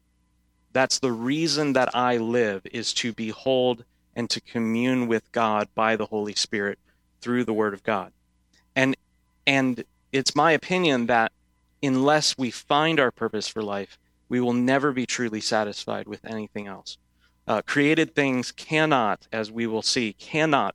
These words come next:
fill the void that exists in each of our hearts. It exists in your heart. If you've never seen it, you're not being honest with yourself. I am, uh, absolutely a fan of various cuisines. And one of the things that I've discovered is no culinary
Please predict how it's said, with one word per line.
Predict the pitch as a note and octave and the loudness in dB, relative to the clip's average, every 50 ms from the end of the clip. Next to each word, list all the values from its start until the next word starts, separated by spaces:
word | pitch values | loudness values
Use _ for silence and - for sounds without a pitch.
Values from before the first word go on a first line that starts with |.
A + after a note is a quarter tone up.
| _ _ _ | _ _ _
fill | - C3 B2 A2 G2+ F#2+ F#2+ - _ _ _ _ _ _ _ _ _ | 0 0 2 2 0 -2 -6 -10 _ _ _ _ _ _ _ _ _
the | B2+ A2+ | -6 -4
void | G#2 A#2 A#2+ A2+ G#2+ G2 F#2 - - _ _ _ _ _ _ _ _ _ _ | 0 0 2 2 2 2 0 -4 -12 _ _ _ _ _ _ _ _ _ _
that | - A#2 A2+ A2 - | 0 0 0 0 0
exists | B2+ A#2 A2 A2 A#2 B2+ B2 - - | -4 -6 -4 0 0 2 2 2 2
in | A#2 A2+ A2+ - | 0 -2 -2 -2
each | B2+ C3+ - - | -2 -2 -2 -2
of | B2 A2 | -2 0
our | G#2+ G#2+ | -2 -2
hearts. | - A2 G#2 - - - - | 0 0 -2 -2 -2 -6 -10
It | - A#2 B2 | -6 -2 -2
exists | C3+ A#2 A2+ C3 D#3 D#3+ - - | -2 -2 0 0 2 2 2 0
in | D#3+ C#3+ | 0 0
your | C3 B2+ A#2+ A#2 | 2 2 2 2
heart. | - A#2 A2 G#2 - - | 2 0 -2 -2 -2 -4
If | C3+ - - | -6 -4 -2
you've | D#3+ D#3 C#3+ | -2 0 2
never | D3 E3 E3+ D#3+ D#3 B2+ | 2 2 4 4 2 2
seen | - - F3+ E3+ D3 | 2 0 0 2 2
it, | A#2 G2+ - - | 0 -2 -2 -4
you're | A#2 A#2+ A#2+ A#2 | -4 -2 0 0
not | B2 C3 C3+ - | 2 2 0 0
being | - B2 A#2 A2+ A2 | 0 -2 -2 -2 -2
honest | - B2 A#2+ A#2+ A2+ A2 - - - - _ _ _ _ _ _ | -2 -2 -2 -2 -2 -2 -4 -6 -8 -12 _ _ _ _ _ _
with | A#2+ A2+ - | -6 -4 -4
yourself. | G#2+ G#2+ G#2 - - G#2+ F#2 - - _ _ _ _ _ _ _ _ _ | -4 -6 -4 -2 -2 -2 -4 -6 -10 _ _ _ _ _ _ _ _ _
I | A#2+ B2+ D3 D3+ C#3+ C#3 B2+ - - _ _ | 2 4 4 4 4 2 0 -2 -4 _ _
am, | C3+ B2+ A#2+ A#2+ - - _ _ _ _ _ _ _ _ _ | -4 -2 -2 -2 -4 -6 _ _ _ _ _ _ _ _ _
uh, | A#2+ A#2+ G#2+ G#2+ - - - | -6 -6 -4 -6 -6 0 2
absolutely | C#3 D#3+ D#3 C#3+ - D3 C3 C3+ C#3+ - B2+ B2+ A#2 A2 G#2+ - _ _ _ _ _ - | 2 4 4 2 -2 0 0 0 0 0 0 -2 -2 -2 -6 -8 _ _ _ _ _ -10
a | - | -10
fan | - - - C#3 C3+ C#3 C3+ | -4 0 0 2 4 4 2
of | B2 A2+ G#2+ - _ - | 2 0 -2 -4 _ -6
various | C#3 C3 C#3+ C#3+ C3+ C3+ C3 - | 0 2 2 4 4 2 2 0
cuisines. | - - - B2+ A2 G#2+ B2 A#2+ A2 G2+ F#2+ - - - - | -2 -2 -4 -4 -2 -2 -4 -4 -6 -6 -8 -12 -14 -12 -8
And | B2 A#2+ A#2+ B2 | -6 -4 0 2
one | C#3+ D#3 | 2 4
of | D#3+ | 4
the | D#3+ D#3 | 4 2
things | C#3+ - D#3+ D3 D3 C#3+ - | 2 0 0 0 0 0 0
that | C#3+ B2 | 2 2
I've | B2+ C3 B2+ | 2 2 2
discovered | B2 B2+ - - - B2+ A#2 B2 B2+ A#2+ | 0 -4 -4 0 0 0 0 0 0 0
is | C3 A#2 G#2+ G2+ | 0 0 0 0
no | A#2+ B2 C3+ D3 D#3+ | 0 2 4 4 2
culinary | D#3 - - - D3+ D3+ D3+ D3 C#3+ C#3+ C#3 C#3+ C#3+ C#3+ C#3 | 0 -2 -2 -2 0 2 2 2 2 2 2 2 0 -2 -4